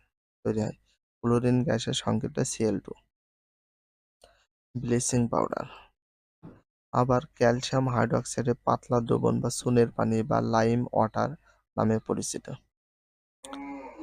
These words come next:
ক্যালসিয়াম হাইড্রোক্সাইডের পাতলা দ্রবণ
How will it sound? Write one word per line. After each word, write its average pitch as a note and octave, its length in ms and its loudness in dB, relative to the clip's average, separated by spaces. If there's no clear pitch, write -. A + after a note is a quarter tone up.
ক্যালসিয়াম C3 500 2
হাইড্রোক্সাইডের B2 800 0
পাতলা A#2+ 440 2
দ্রবণ G#2+ 520 2